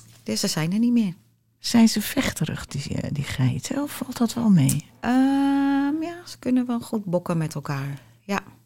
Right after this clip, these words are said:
Speaker 1: Moet altijd even de rangorde bepaald worden en dan, eh,
Speaker 2: Dat is op zich ook weer leuk, hè?
Speaker 1: Ja, het is niet altijd heel leuk om te zien.
Speaker 2: Nee, Stef, is het heel heftig?
Speaker 1: Soms, ja.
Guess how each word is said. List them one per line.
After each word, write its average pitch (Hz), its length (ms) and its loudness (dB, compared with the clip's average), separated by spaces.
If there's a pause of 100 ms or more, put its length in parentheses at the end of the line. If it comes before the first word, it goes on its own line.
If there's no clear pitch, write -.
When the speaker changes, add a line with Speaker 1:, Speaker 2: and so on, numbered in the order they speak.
(180)
Speaker 1:
Moet 202 160 -2
altijd 214 240 2
even 202 220 4
de 185 100 4
rangorde 180 420 2
bepaald 165 400 0
worden 156 280 -2
en 160 180 0
dan, 151 240 0
eh, 147 60 0 (720)
Speaker 2:
Dat - 80 -10
is 151 80 -2
op 147 100 -4
zich - 240 0
ook 175 120 0
weer 190 140 6
leuk, 143 380 2
hè? 190 140 2 (460)
Speaker 1:
Ja, 285 480 4
het 269 80 4
is 262 100 -4
niet 247 160 4
altijd 220 200 0
heel 214 140 4
leuk 202 220 2
om 180 120 0
te 170 100 -4
zien. 147 480 -2
Speaker 2:
Nee, 208 320 6
Stef, - 380 2
is 208 160 6
het - 80 -6
heel 208 220 10
heftig? - 540 4
Speaker 1:
Soms, 165 600 -2 (100)
ja. 190 220 -2